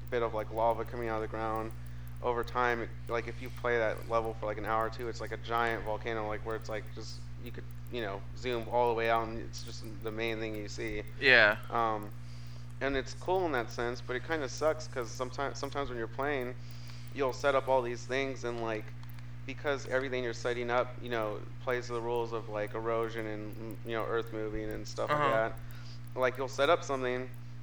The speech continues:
Speaker 1: and then you'll set up the next part, you know, like, like, say you have to connect, like, three cities, right? Uh, three little villages and stuff by moving all the dirt and everything to help the villagers, right?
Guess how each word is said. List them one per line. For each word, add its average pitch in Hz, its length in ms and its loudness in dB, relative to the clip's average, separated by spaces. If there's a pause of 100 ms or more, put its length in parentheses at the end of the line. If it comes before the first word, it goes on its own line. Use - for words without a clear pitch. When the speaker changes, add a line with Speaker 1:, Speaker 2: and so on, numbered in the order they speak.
(220)
Speaker 1:
and 135 160 4
then 127 340 4 (380)
you'll 127 320 4
set 135 160 2
up 123 100 4
the 127 80 0
next 139 320 2
part, 110 360 4 (420)
you 139 100 0
know, 113 120 4
like, 117 240 2
like, 120 140 -2
say 139 200 0
you 127 80 0
have 120 120 4
to 120 60 -6
connect, 120 300 -2
like, 117 160 -4
three 127 180 -4
cities, 110 400 -4
right? 104 260 -2 (580)
Uh, 110 400 2
three 127 140 -2
little 120 200 2
villages 117 520 0
and 113 80 -6
stuff 107 240 -4
by 110 100 0
moving 117 300 -2
all 110 120 -2
the 107 80 -2
dirt 110 280 0
and 110 80 -6
everything 110 320 -6
to 107 80 -4
help 107 180 -4
the 107 80 -8
villagers, 107 440 -4
right? 110 260 -4